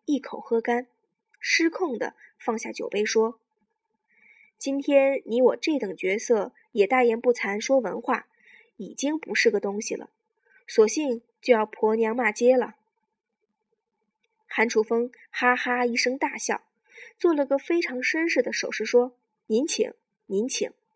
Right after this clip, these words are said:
丁元英醉醺醺地说：“中国的传统文化是皇恩浩大的文化，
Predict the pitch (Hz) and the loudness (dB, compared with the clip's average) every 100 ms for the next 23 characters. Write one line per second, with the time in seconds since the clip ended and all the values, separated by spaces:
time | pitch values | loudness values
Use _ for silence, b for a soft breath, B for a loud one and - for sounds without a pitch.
0 | _ _ _ _ _ _ _ _ _ _ | _ _ _ _ _ _ _ _ _ _
1 | _ _ _ _ _ _ _ - 339 311 | _ _ _ _ _ _ _ 0 2 2
2 | 269 294 302 320 - - 320 262 302 294 | 0 -2 -6 -8 -14 -2 0 0 -6 -6
3 | 311 226 - 254 269 _ _ _ _ _ | -4 -4 2 2 2 _ _ _ _ _
4 | _ _ _ 359 349 339 233 254 - 214 | _ _ _ -2 0 2 4 4 0 -6
5 | 269 175 175 - 254 - _ - - 226 | -4 -4 -6 -4 -4 -4 _ -4 -4 -2
6 | 208 220 285 311 330 262 285 247 - - | -2 -2 -4 -4 -2 0 0 -2 -6 -8
7 | - 170 226 190 | -10 -10 -6 -6